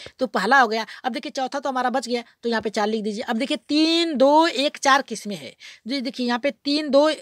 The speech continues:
एक, चार, यहाँ पे देखिए राइट आंसर जाएगा, यहाँ पे चौथे के साथ जाएगा, जितने लोगों का आएगा एकदम राइट आंसर है। किसी वस्तु को पहले आप देखेंगे, तभी तो उस पर क्या करेंगे, उस पर चिंतन करेंगे। तो अगर आप देख लिए तो अवलोकन आ गया,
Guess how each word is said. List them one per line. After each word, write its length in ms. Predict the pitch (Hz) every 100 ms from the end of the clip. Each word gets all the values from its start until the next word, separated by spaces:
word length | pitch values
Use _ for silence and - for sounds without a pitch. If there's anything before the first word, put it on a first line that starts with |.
| _
एक, 200 | 254 277
चार, 260 | 226 214 180
यहाँ 120 | 247
पे 80 | 302
देखिए 160 | 285 254
राइट 240 | 254 302
आंसर 160 | 285 285
जाएगा, 220 | 285 285
यहाँ 120 | 277
पे 100 | 302
चौथे 300 | - 247 277
के 80 | 247
साथ 100 | 247
जाएगा, 220 | 220 262
जितने 220 | 247 262
लोगों 220 | 254 247
का 80 | 247
आएगा 160 | 226 220
एकदम 220 | 240 226
राइट 220 | 156 143
आंसर 180 | 143 139
है। 60 | 139 - - -
किसी 200 | 285 370
वस्तु 320 | 320 - 339
को 100 | 339
पहले 260 | 262 247
आप 120 | 294 233
देखेंगे, 500 | 233 214 202 147 - - -
तभी 180 | 254 330
तो 140 | 339
उस 60 | -
पर 120 | 320
क्या 160 | 294
करेंगे, 380 | 277 277 277 302
उस 160 | 226 214
पर 160 | 285
चिंतन 340 | 269 262 226 277
करेंगे। 320 | 247 240 294
तो 100 | 277
अगर 240 | 254 277
आप 120 | 277 226
देख 260 | 233 320
लिए 160 | 269 269
तो 80 | 240
अवलोकन 440 | 262 262 262 311
आ 80 | 285
गया, 200 | 269